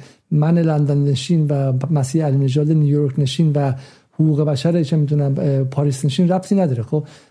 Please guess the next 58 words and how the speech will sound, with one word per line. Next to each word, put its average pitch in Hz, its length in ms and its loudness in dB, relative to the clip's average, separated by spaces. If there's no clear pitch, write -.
و 170 40 0
ما 185 120 2
همین 214 240 2
نگاه 196 260 2
می‌ایم 196 200 2
در 180 100 2
مورد 170 180 2
مثلاً 175 180 2
بلوچستان 156 480 0
انجام 170 260 2
می‌دیم 170 240 0
که 180 120 -2
آقا 165 160 0
شما 151 260 -2
عقب 143 240 -4
مونده 143 200 2
اید، 156 140 2
شما 147 280 -2
زنتون 147 380 0
تو 147 100 -2
مسجد 143 380 0
راه 156 120 0
نمیدین 151 300 2
و 143 60 -2
غیره 135 260 0
و 160 180 0
باز 156 320 0
تولید 175 300 2
همون 202 360 2
نگاه 175 280 2
تحقیرآمیزی 165 600 0
که 202 100 0
اپوزیسیون 151 600 0
به 165 80 2
خود 170 240 0
مثلاً 151 440 0
به - 80 -8
شکل 151 240 -2
اسلامگرایان 143 680 0
داخل 156 260 0
حکومت 151 480 0
داره 151 140 0
و 135 40 0
این 143 140 2
یه 156 80 2
مقدار، 156 340 0
یه 151 80 2
مقدار 160 200 2
عجیبه. 143 540 -2
ولی 247 140 2
بیام 302 240 0
سر 302 180 -2
یه 294 100 2
بحث 262 300 -2
یه 269 80 4
مقدار 226 220 4
حالا 202 140 0
جدی‌تر 185 580 0